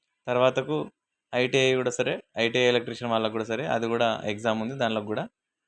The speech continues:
ప్రాక్టికల్, ప్రాక్టికల్ మార్క్స్ కూడా ఉంటాయి. ప్రాక్టికల్ మార్క్స్ని బట్టి వేస్తారు.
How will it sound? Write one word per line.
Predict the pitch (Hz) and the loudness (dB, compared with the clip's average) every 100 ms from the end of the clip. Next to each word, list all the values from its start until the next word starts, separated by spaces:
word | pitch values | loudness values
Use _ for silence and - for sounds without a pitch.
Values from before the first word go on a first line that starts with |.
| _ _ 127 | _ _ -2
ప్రాక్టికల్, | 117 110 123 113 - _ | -2 -2 -2 0 -4 _
ప్రాక్టికల్ | 120 113 131 117 | 0 0 -2 0
మార్క్స్ | 110 107 | 0 -2
కూడా | 110 123 | -4 -4
ఉంటాయి. | 104 98 - _ _ 113 | -2 -4 -6 _ _ -4
ప్రాక్టికల్ | 107 - 110 | -4 -4 -4
మార్క్స్ని | 107 104 107 | -4 -4 -6
బట్టి | 101 - 277 - | -8 -8 -16 -10
వేస్తారు. | 104 104 - 104 | -8 -8 -6 -6